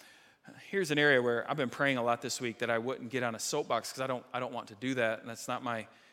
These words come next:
goal. But there is an area of life where I hear within, within church often being used, which shows me that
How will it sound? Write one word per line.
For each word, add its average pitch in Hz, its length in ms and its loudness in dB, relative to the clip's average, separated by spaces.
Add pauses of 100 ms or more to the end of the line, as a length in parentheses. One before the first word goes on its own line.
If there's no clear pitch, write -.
(240)
goal. 143 260 6
But 120 140 -2
there 147 160 6
is 196 120 4
an 147 100 0
area 143 380 6
of 113 120 -2
life 135 340 4
where 120 280 2 (320)
I 123 80 0
hear 170 340 4
within, 135 440 2 (260)
within 151 280 0
church 143 600 2 (320)
often 165 380 8
being 143 280 6
used, 139 320 2
which 131 140 0
shows 160 420 6
me 131 280 0 (420)
that 160 460 4